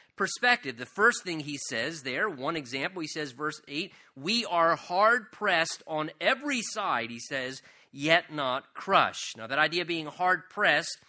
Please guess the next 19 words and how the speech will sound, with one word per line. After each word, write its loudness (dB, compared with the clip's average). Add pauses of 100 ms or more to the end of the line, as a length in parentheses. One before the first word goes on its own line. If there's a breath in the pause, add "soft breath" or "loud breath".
(300 loud breath)
is -6
language 2
that -8
speaks -6
of -6
being -4
under 0
severe -2
pressure, 0 (540 soft breath)
like 4
the 2
wine 4
press, -2 (680 soft breath)
that -4
you're 2
under 4
severe -2
pressure, 0 (280 loud breath)
troubles 0